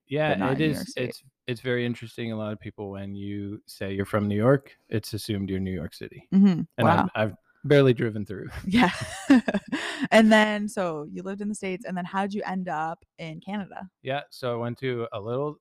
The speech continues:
Speaker 1: private, uh, university in
Speaker 2: <laughs>
Speaker 1: New Brunswick, uh, in
Speaker 2: <laughs>
Speaker 1: Sussex,
Speaker 2: New
Speaker 1: New Brunswick.
Speaker 2: Brunswick,
Speaker 1: Yeah.
Speaker 2: ugh.
Speaker 1: And, um, and yeah, it was associated with the denomination that, uh, of church that I grew up in.
Speaker 2: Mm-hmm.
Speaker 1: And, um,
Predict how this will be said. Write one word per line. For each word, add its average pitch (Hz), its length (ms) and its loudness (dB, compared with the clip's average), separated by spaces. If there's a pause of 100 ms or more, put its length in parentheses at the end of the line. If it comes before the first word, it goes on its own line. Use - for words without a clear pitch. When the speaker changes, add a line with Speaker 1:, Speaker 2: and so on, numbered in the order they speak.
(140)
Speaker 1:
private, 131 400 -2 (280)
uh, 120 280 -8
university 127 800 -6
in 110 360 -6
Speaker 2:
<laughs> - 40 -12
Speaker 1:
New 127 160 2
Brunswick, 135 720 2 (340)
uh, - 240 6
in 240 160 4
Speaker 2:
<laughs> 233 80 0
Speaker 1:
Sussex, 139 360 -2
Speaker 2:
New 220 100 8
Speaker 1:
New 135 100 2
Brunswick. 175 460 6
Speaker 2:
Brunswick, 190 480 4
Speaker 1:
Yeah. 277 180 2
Speaker 2:
ugh. 214 180 4 (500)
Speaker 1:
And, 117 380 -2
um, 120 540 -2 (480)
and 107 420 -10
yeah, 110 300 -2
it 120 60 -6
was 110 240 -4
associated 107 500 -6
with 107 180 -4
the 107 140 -4
denomination 107 760 -4
that, 110 180 -4 (140)
uh, 110 140 -8 (120)
of 101 180 -10
church - 340 -6
that 104 100 -4
I 92 140 -4
grew 95 180 -2
up 95 140 -4
in. 160 160 0 (220)
Speaker 2:
Mm-hmm. 202 300 10 (160)
Speaker 1:
And, 101 600 0 (140)
um, 98 500 -6